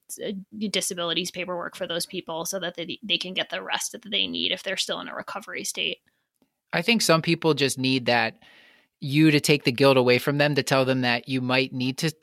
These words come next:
Speaker 2: cut back, you might need to pace yourself, you might need to ask people to do things for you, and, uh, just give them that time to, to heal or get better if they are having this more chronic fatigue. And this, the C D C site actually has,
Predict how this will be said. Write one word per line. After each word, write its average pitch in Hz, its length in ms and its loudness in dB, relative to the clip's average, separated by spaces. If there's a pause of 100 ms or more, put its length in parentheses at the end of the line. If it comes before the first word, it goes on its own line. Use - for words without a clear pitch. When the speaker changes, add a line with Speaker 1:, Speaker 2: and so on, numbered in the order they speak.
Speaker 2:
cut - 240 0
back, 156 380 2
you 131 80 -2
might 120 240 -2
need 135 160 -4
to 131 100 -2
pace 135 360 0
yourself, 131 420 2
you 120 60 -4
might 127 180 0
need 131 140 -2
to 131 120 -2
ask 123 360 0
people 123 320 -6
to 131 100 -6
do 123 200 -2
things 123 280 -2
for 117 220 0
you, 110 320 0 (420)
and, 117 380 2
uh, 113 160 4
just 120 240 -2
give 127 180 2
them 123 180 2
that 117 280 0
time 117 400 0
to, 110 500 -4 (220)
to 123 180 -4
heal 127 260 0
or 117 100 2
get 113 160 0
better 120 260 2
if 127 160 -6
they 117 120 2
are 113 180 4
having 117 360 0
this 113 260 -2
more 117 320 0 (500)
chronic 131 380 2
fatigue. 127 600 -2
And 123 140 0
this, - 280 0
the 147 140 2
C 190 240 4
D 185 100 6
C 156 240 4
site 131 260 6
actually 123 360 2
has, 123 420 2